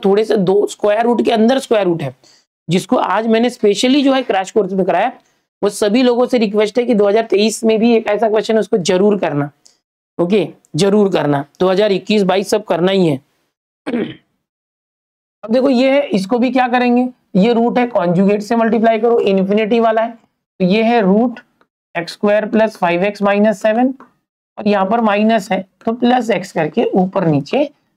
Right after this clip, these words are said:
multiply करना, एक्स स्क्वायर प्लस फ़ाइव एक्स माइनस सेवन, ओके। और फिर क्या करोगे, ये खुद करोगे,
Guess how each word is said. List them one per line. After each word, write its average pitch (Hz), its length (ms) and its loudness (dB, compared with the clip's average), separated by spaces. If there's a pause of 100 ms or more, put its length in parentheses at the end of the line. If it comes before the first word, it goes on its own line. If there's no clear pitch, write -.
(140)
multiply 160 560 -2
करना, 151 300 -2
एक्स - 200 -6
स्क्वायर 160 280 -4
प्लस 202 240 -6
फ़ाइव 160 260 -2
एक्स 180 160 -6
माइनस 156 380 -2
सेवन, 240 340 -4 (760)
ओके। 208 280 -2 (380)
और 196 180 -4
फिर 226 180 -2
क्या 233 160 0
करोगे, 233 480 0 (300)
ये 180 140 -2
खुद 190 320 0
करोगे, 135 420 -4